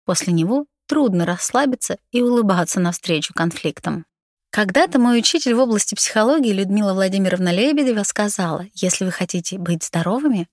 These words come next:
позаботьтесь о том, кто готовит вам еду". Эту фразу я запомнила на всю жизнь.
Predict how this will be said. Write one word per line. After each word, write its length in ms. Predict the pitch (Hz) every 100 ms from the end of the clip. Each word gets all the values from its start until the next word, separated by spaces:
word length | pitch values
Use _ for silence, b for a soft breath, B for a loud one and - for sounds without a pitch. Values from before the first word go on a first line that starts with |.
| _
позаботьтесь 680 | 175 185 175 175 - - 170
о 80 |
том, 300 | - 240 277 _
кто 200 | - -
готовит 500 | 196 202 - 165 160
вам 180 | 170 160
еду". 400 | 165 196 175 147 - _ _ _ _ _ _ -
Эту 180 | 180
фразу 320 | 185 240 277 226
я 140 | 185
запомнила 440 | 180 175 202 196
на 140 | 185 190
всю 240 | - 214
жизнь. 360 | 196 175 165